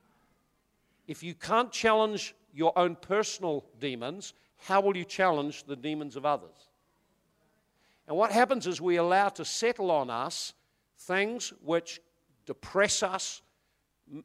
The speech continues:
fill us with grief, cause us to feel reject. We allow them to settle on us without realizing,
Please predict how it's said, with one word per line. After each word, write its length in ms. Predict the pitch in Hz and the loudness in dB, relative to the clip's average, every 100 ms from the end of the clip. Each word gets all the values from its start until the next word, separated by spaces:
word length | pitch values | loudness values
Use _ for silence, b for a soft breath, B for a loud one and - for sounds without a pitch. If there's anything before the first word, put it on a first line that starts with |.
| _ | _
fill 260 | - 185 | 0 2
us 140 | 185 185 | 2 2
with 220 | 185 143 | -2 -2
grief, 440 | 185 185 190 185 - _ _ | -2 0 0 -4 -16 _ _
cause 260 | - 185 175 | -6 -4 -4
us 120 | 170 | -6
to 60 | |
feel 140 | 190 180 | -2 -2
reject. 280 | 170 170 170 | -2 -4 -4
We 140 | 165 | -2
allow 280 | 175 214 226 | 2 4 4
them 120 | 202 | 0
to 120 | 180 | -4
settle 520 | 165 - 269 294 220 175 | -6 -2 0 0 2 4
on 220 | 123 110 | 2 -2
us 420 | 107 208 - - _ _ _ _ | -8 -6 -8 -10 _ _ _ _
without 340 | 165 180 233 208 | 0 2 2 4
realizing, 640 | 254 311 220 151 185 175 | 6 6 4 2 0 -2